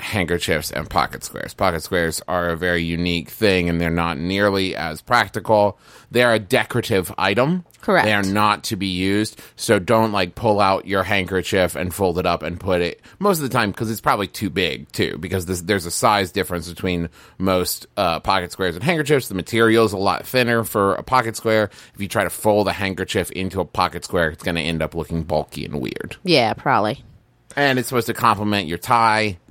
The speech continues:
Speaker 1: and the chances that you have handkerchiefs that
Speaker 2: <laughs>
Speaker 1: complement your tie is rare. Um, but if you have more questions, ask Jesse Thorne. He knows all about pocket
Speaker 2: He knows
Speaker 1: squares.
Speaker 2: about, a lot about pocket squares. So, the thing that happened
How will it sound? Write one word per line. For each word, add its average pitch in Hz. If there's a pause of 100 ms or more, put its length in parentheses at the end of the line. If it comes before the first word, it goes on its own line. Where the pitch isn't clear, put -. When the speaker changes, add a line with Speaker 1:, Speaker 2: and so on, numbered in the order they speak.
(160)
Speaker 1:
and 104
the 98
chances 98
that 92
you 95
have 95
handkerchiefs 101
that 202
Speaker 2:
<laughs> -
Speaker 1:
complement 92
your 80
tie 90 (560)
is -
rare. 85 (240)
Um, 92 (180)
but 120 (180)
if 127
you 143
have 139
more 131
questions, 104
ask 117
Jesse 107
Thorne. 87 (240)
He 123
knows 101
all 95
about 87
pocket 95
Speaker 2:
He 101
knows 175
Speaker 1:
squares. 160
Speaker 2:
about, 120
a -
lot 143
about 123
pocket -
squares. - (380)
So, 220 (920)
the 208
thing 359
that 359
happened 127